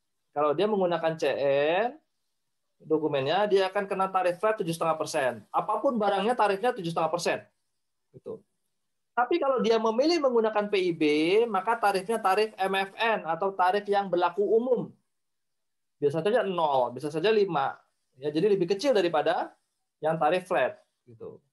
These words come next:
Tapi kalau C N kan biasanya lebih cepat prosesnya. Ya. Kalau P I B prosesnya lama tadi ya, ada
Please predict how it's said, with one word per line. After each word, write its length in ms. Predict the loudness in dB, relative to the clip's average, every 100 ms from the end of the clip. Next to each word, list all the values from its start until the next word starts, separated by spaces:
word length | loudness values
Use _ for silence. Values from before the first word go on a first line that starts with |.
| _ _ _ _ _ _ _ _ _ _ _
Tapi 160 | -2 0
kalau 160 | 0 2
C 80 | 2
N 160 | 2
kan 160 | 0 0
biasanya 240 | 0 2
lebih 160 | 0 -2
cepat 320 | 0 0 0
prosesnya. 720 | -2 -2 -2 -2 -2 -2 -4 _ _ _ _ _ _ _
Ya. 400 | _ 0 0 0 -8 _ _ _ _
Kalau 240 | _ 0 2
P 80 | 2
I 80 | 4
B 100 | 2
prosesnya 400 | 2 0 0 0
lama 160 | 2 0
tadi 240 | 2 2 4
ya, 240 | 2 -2
ada 560 | -4 0 2 2 0